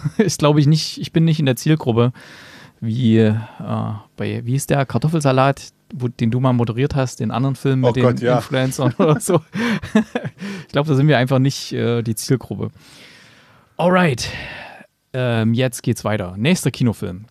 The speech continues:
Speaker 1: Guardians of the Galaxy drei. Huiuiui, was soll ich sagen? Also, die, unsere Guardians sind mittlerweile angekommen auf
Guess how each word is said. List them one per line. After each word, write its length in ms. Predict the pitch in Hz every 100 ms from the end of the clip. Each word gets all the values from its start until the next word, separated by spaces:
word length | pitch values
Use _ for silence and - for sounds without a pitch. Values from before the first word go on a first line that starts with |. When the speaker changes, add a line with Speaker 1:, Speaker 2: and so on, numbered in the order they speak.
| -
Speaker 1:
Guardians 440 | 151 196 190 165
of 80 | 156
the 80 | -
Galaxy 540 | 143 131 120 117 107 110 _ _
drei. 360 | - 101 92 82 _ _ _ _ _ _ _ - - - - - - - _ -
Huiuiui, 520 | 220 214 143 101 95
was 120 | 139
soll 120 | 165
ich 80 | 147
sagen? 340 | 131 98 92
Also, 400 | 123 143 156 123
die, 400 | 110 127 123 120 110
unsere 300 | 127 139 131
Guardians 400 | 139 185 156 -
sind 100 | 143
mittlerweile 760 | 160 156 139 139 135 123 131
angekommen 1040 | 123 175 214 185 - - 160 156 147 139 - _ -
auf 600 | 123 135 131 - -